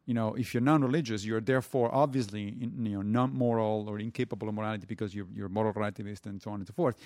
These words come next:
that is simply empirically false. The majority pe-, of people, precisely because we know that the correlations, uh, um,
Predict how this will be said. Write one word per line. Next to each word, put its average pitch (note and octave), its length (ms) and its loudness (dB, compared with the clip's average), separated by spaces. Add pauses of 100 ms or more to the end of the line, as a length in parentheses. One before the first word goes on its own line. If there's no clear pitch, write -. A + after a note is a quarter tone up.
(160)
that D#3 220 4
is F3 120 4
simply D3 600 0 (540)
empirically A#2 840 2
false. - 680 -2 (580)
The A2+ 120 -2
majority C#3 560 4
pe-, C3+ 220 -8
of B2 240 -2
people, B2 220 -4 (120)
precisely C#3+ 460 0
because C3+ 260 -2
we A#2+ 100 0
know B2+ 220 2
that G#2+ 160 -6
the A#2+ 60 -10
correlations, A2+ 540 -6 (440)
uh, G2+ 340 -4
um, G#2 340 -10